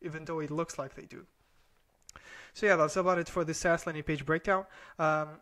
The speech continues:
if you're wondering if you have these, these issues on your website as well, because probably you have a really good product, but you're not explaining it a hundred percent well,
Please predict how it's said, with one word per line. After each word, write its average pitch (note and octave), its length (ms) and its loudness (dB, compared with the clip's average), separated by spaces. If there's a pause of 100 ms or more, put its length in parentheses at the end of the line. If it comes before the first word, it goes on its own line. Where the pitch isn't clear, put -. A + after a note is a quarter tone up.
(140)
if F3+ 160 -6
you're F#3 160 4
wondering F3 340 -2
if F3 240 -4
you F3 80 2
have E3 240 4
these, D#3+ 380 -2
these D3 420 -6
issues D#3 340 -6
on D3+ 160 -4
your C#3+ 80 -10
website C#3+ 300 -4
as C#3 160 -6
well, G3 160 4
because D#3 240 -4
probably D#3 300 -2
you C#3 60 -8
have D3 180 -2
a C#3+ 80 0
really C#3+ 240 -6
good - 180 -4
product, C#3+ 340 -4
but D3 100 -4
you're D3 80 -10
not C#3 140 -6
explaining C#3+ 420 -10
it C#3 140 -14
a D3 60 -2
hundred D3+ 260 -8
percent C#3+ 280 -10
well, F3+ 260 -2